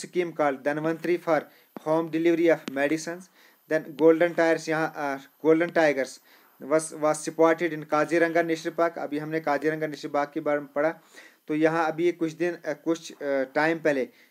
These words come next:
Golden, अ, color का tiger spot किया गया था। Then आसाम ने अभी recently एक बास-, bill pass किया to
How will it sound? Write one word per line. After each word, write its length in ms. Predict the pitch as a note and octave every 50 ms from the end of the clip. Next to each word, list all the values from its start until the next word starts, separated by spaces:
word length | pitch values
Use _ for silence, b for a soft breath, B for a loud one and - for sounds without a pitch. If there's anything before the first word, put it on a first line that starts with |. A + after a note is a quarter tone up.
| b b B2
Golden, 460 | B2 C#3 D#3 D#3+ D#3+ F3 F3 F3 E3 - _ _ _ - - - -
अ, 280 | D3+ C#3+ C#3 C3+ B2+ B2+ _ _ _ _ _ - -
color 220 | D#3 D#3+ E3 D#3
का 140 | D#3 D#3+ D3
tiger 520 | - - - C#3+ D3+ D#3 D#3 D#3+ E3 D#3+
spot 480 | D3 - - - C#3+ C#3 D3 D#3 D#3+ -
किया 200 | D3+ E3+ E3 E3
गया 200 | E3 E3+ E3 E3
था। 220 | E3 E3+ F#3+ _ B B B B B B B B B C3+
Then 240 | D3+ E3+ F3 F3 E3 - - - -
आसाम 420 | D#3 D#3+ D#3+ D#3 - F3 F3 F3
ने 100 | E3+ E3
अभी 140 | D#3 D#3 E3+
recently 360 | D#3+ D3+ - - E3 D#3+ D#3
एक 160 | E3+ E3+ D#3+ -
बास-, 380 | D3 D3 D#3 D#3+ D#3+ - - _ _ _ _ _ - -
bill 260 | C3+ B2+ C#3+ E3 E3+
pass 340 | E3 E3+ E3+ E3 E3 E3 -
किया 140 | - F3 E3
to 180 | E3 E3 D#3+